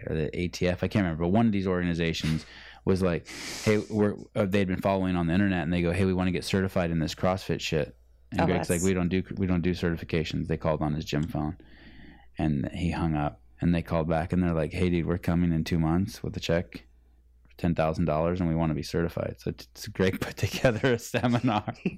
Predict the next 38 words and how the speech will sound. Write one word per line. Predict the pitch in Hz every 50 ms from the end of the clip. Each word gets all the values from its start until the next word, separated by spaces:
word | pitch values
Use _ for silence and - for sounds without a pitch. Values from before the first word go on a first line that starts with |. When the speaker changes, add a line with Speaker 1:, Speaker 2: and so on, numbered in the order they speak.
| -
Speaker 3:
that's | - 78 82 80 80 80 80 85 - -
right. | - 90
Speaker 2:
<laughs> | 87 80 78
That's | 73 - 90
Speaker 3:
Yeah, | 87 85 82 85 85
I've | 82 -
Speaker 1:
And | 123 110 110
Speaker 3:
heard | 113
Speaker 1:
that's | 120 117 -
Speaker 3:
that | 131
Speaker 1:
how | 113
Speaker 3:
story | 110 -
Speaker 1:
this, | 117 113 -
Speaker 3:
too. | - 85 80
Speaker 1:
that's | 78 104 110 113 -
how | - 113 107
this, | 110 113 107 - -
that's | - 101 101 - -
one | 101 98 101
of | 101
the, | 95 95
like, | 92 92 98 - -
the, | - 92 90 87 - -
you | - 95
know, | 90 85 85 85
I | -
mean, | 95 95 92 92
one | 98 98
of | 92 90
the | 87
other | 90 90
cornerstones | - - 90 85 80 - - 82 82 80
is | 76
that | 82 82
he | 78
started | 78 - 85 82 78
putting | - - 80 85 78
the | 80 76 71 69 - -